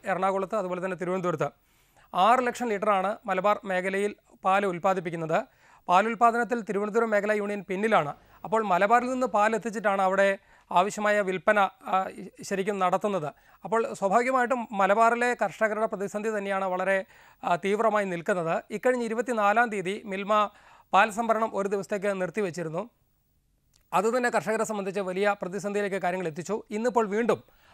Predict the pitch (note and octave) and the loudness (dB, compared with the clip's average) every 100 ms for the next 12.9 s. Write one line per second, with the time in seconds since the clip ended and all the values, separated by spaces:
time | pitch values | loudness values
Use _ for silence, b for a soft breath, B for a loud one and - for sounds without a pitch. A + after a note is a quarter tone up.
0 | b b F3+ F#3 F#3 G3 F#3+ G#3 G#3+ - | b b 4 4 4 2 4 4 -2 -4
1 | G3 F3+ F3+ F#3+ G3 F#3 E3 G3 A#3 F#3+ | -10 -6 -4 -2 -2 -4 0 0 0 2
2 | G3+ B3+ A3 G3+ A#3 b b b - F#3 | 2 2 0 -2 -2 b b b 0 0
3 | B3+ B3+ A#3+ G#3 G3 G#3 G3 A3 C4 G#3 | 2 0 0 -2 -2 2 0 0 -2 0
4 | F#3 D3 - F#3 G3 G#3+ G#3 A3+ A3+ A3 | 0 -2 -2 0 0 2 -2 -2 -2 -2
5 | A3 G3+ - A#3+ A3+ G#3+ F#3+ G3+ A3 G#3+ | -2 -4 -2 -2 0 0 -2 -2 -4 -2
6 | G3+ G3 G3 F3+ F#3+ G3 F#3+ F3+ G3 G#3+ | -2 -2 -4 -4 -2 -4 -6 -2 -2 0
7 | B3 G#3 G#3+ G3 F#3 F#3+ G#3 G3 F3+ F#3+ | -2 -2 -2 -6 -6 -4 -4 -4 -4 -4
8 | F#3 G3 F#3+ G3 G3 D3 - B B F#3 | -4 -4 -4 0 0 0 -6 B B -4
9 | A3 G#3 F3 A#3 A#3 A3+ A3 G#3 G3+ G#3+ | -2 0 2 2 2 0 -2 0 -2 -2
10 | G3 G#3+ A3 G3+ G3+ F3+ F#3 - F#3+ G#3 | -2 -2 -2 0 2 2 0 -4 -4 -4
11 | G3 G3+ F#3+ G#3 G3+ G#3 F#3 D#3+ F3 - | -2 -4 -4 -4 -4 -2 -2 0 -2 -4
12 | b b b b b G3 F#3 F#3 | b b b b b 4 4 4